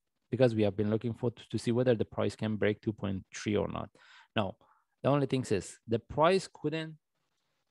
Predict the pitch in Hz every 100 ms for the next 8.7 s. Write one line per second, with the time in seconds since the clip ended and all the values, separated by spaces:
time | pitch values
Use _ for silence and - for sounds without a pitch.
0 | - 117 127 - 135 139 - _ _ _
1 | _ 107 104 - 120 127 120 101 - 95
2 | 101 104 117 123 113 110 113 117 104 98
3 | 101 104 95 - 98 95 107 - 135 160
4 | - _ _ 113 104 - - 104 98 92
5 | 123 107 104 104 104 107 - 90 95 -
6 | 101 98 - 95 92 110 123 131 - -
7 | - _ 127 139 151 151 - 101 104 113
8 | 113 117 107 - - 104 98